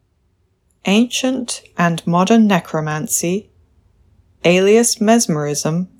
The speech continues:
and hypnotism, denounced. Golden text, Romans. There is no power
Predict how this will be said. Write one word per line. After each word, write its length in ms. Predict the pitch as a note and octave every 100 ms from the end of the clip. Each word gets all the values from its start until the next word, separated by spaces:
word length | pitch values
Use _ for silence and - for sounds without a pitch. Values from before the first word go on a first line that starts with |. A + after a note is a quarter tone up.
| _
and 240 | F#3+ G3
hypnotism, 920 | - G#3+ G#3 D#3+ D#3 - D3+ D3+ D3+ E3+ _ _ _ _ _ _ _
denounced. 880 | G#3 G3 F3 D#3 - - - - - _ _ _ _ _ _ _ _ _ _ _ _ _ _ _ _ _ _ _ _ _ _ _ _ _ _ -
Golden 400 | G#3+ A#3 C4+ C4
text, 680 | - D3+ - - - - _ _ _ _ _ _ _ _ _ _
Romans. 800 | G3+ F#3 D#3+ D3 D3+ - - - _ _ _ _ _ _ B2+ - _ _ _ _ _ _ _ _ _ _ _ _ _ _
There 240 | - F#3 F#3
is 240 | F#3 -
no 240 | F#3 G3+
power 600 | A#3+ - F#3+ D#3+ D#3 D#3+